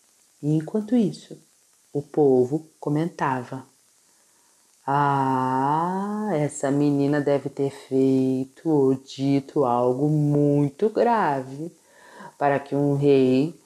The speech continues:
no qual nós não vemos nenhum defeito, trate assim a sua própria filha." Na verdade, as pessoas ainda não haviam sentido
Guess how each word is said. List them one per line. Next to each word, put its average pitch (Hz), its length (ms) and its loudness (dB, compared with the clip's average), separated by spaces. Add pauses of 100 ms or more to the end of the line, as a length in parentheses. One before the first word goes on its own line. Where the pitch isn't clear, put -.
(280)
no 151 80 0
qual 165 320 4
nós 180 260 2
não 220 300 4
vemos 160 680 6
nenhum 156 600 2
defeito, 180 880 0 (320)
trate 214 360 -6
assim 208 460 -2
a 220 60 -2
sua 214 220 -8
própria 214 580 -2
filha." 226 840 2 (1700)
Na 156 100 -8
verdade, 143 800 -8 (540)
as - 100 -10
pessoas 208 480 0
ainda 196 320 0
não 202 160 0
haviam 190 500 -4
sentido 196 1040 -6